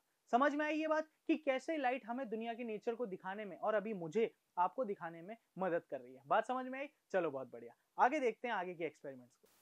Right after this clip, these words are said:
तो ये जो कहानी थी ये किसकी थी? हमारी लाइट की कहानी थी। अभी लाइट में क्या हुआ, लाइट की वजह से ही आप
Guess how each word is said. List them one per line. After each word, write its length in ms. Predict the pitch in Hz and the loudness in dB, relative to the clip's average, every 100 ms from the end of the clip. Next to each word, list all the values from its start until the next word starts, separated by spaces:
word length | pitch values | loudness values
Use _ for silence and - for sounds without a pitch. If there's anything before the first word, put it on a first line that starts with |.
| - | -8
तो 180 | 330 320 _ 180 160 | -6 -6 _ -18 -4
ये 180 | 269 339 | -2 0
जो 140 | 349 | -2
कहानी 360 | 330 220 233 269 | -4 -6 -4 -6
थी 200 | 294 294 | -6 -6
ये 60 | 294 | -4
किसकी 340 | 262 - 285 | -6 -4 -4
थी? 100 | 269 | -2
हमारी 360 | 262 240 240 277 _ _ 165 | -4 -2 -4 -6 _ _ -2
लाइट 320 | 170 156 131 | 0 0 -2
की 140 | - | -12
कहानी 300 | 143 139 139 | -12 -12 -14
थी। 160 | 139 147 _ - | -18 -20 _ -2
अभी 180 | 240 349 | 0 2
लाइट 300 | 277 196 220 - | 0 -2 -4 -6
में 120 | 285 | -8
क्या 180 | - 226 | 0 0
हुआ, 260 | 185 160 139 | 0 -6 -6
लाइट 500 | 139 156 269 320 _ _ _ _ - | -4 -2 -2 -2 _ _ _ _ 2
की 80 | 302 | 2
वजह 300 | 214 208 240 | 4 2 2
से 140 | 277 277 | -2 -4
ही 160 | 247 | -4
आप 160 | 277 | -6